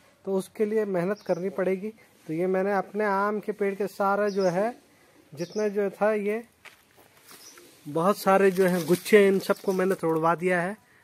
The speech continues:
खुद भी तोड़ा है मैंने। तो आपको भी इसी तरह से करना है।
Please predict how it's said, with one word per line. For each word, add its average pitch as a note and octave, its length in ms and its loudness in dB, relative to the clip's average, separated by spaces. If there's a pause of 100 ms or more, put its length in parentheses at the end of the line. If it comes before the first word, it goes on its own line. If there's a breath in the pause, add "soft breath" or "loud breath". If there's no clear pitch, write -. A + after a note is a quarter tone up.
(100 soft breath)
खुद E3+ 200 -2
भी G3 140 0
तोड़ा F3+ 260 -2
है F3 80 0
मैंने। E3+ 300 -6 (560)
तो E3 80 -8
आपको E3 360 -4
भी F#3+ 160 -2
इसी F#3 180 -6
तरह F3+ 180 -4
से F3 160 -10
करना F3+ 360 -6
है। G3 140 -8